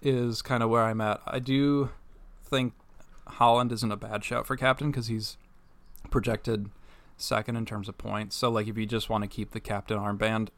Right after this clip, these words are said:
on Haaland, there's no shame in that, and I think that's a fair move as well. But being a fan of Liverpool and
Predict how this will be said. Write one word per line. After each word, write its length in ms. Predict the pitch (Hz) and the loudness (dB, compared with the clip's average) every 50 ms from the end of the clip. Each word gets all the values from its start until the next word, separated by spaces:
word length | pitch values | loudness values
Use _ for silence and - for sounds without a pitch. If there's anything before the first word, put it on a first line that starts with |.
| - - | -6 -4
on 240 | 107 104 104 104 | -2 -2 -2 -2
Haaland, 460 | 104 113 101 101 107 117 123 123 120 110 | -4 -4 -2 0 0 2 2 0 0 -2
there's 160 | 101 98 - | -2 -2 -4
no 140 | 107 104 104 | -4 -4 -4
shame 340 | - - 98 101 110 113 | -4 -6 -4 -2 -2 0
in 80 | 110 110 | 0 0
that, 220 | 117 120 127 127 | 2 2 2 2
and 120 | 120 110 110 | 0 -2 -4
I 60 | 104 | -4
think 180 | - 110 104 - | -6 -6 -6 -6
that's 200 | 101 98 - - | -6 -8 -8 -10
a 60 | 104 | -10
fair 220 | - - 104 107 | -8 -6 -4 -4
move 220 | 107 107 104 104 104 | -2 -4 -4 -4 -4
as 160 | 101 - - | -6 -6 -4
well. 240 | 107 107 107 110 107 | -4 -2 -2 -2 -2
But 220 | - 117 117 - - - - - - - - - - - - - - - - - | -4 -6 -10 -10 -14 -20 -20 -20 -20 -20 -20 -20 -20 -20 -20 -20 -18 -18 -6 0
being 180 | - 160 170 165 | 2 4 4 4
a 60 | 151 | 2
fan 180 | - 156 147 151 | 2 0 0 2
of 80 | 151 | 2
Liverpool 680 | 147 147 143 143 135 - 147 143 143 143 143 139 127 - - - - - - | 2 2 2 0 0 0 0 2 4 4 4 2 0 -2 -8 -18 -10 -4 0
and 580 | 123 120 113 113 110 107 107 104 101 - - | 0 2 2 2 0 0 -2 -2 -4 -6 -8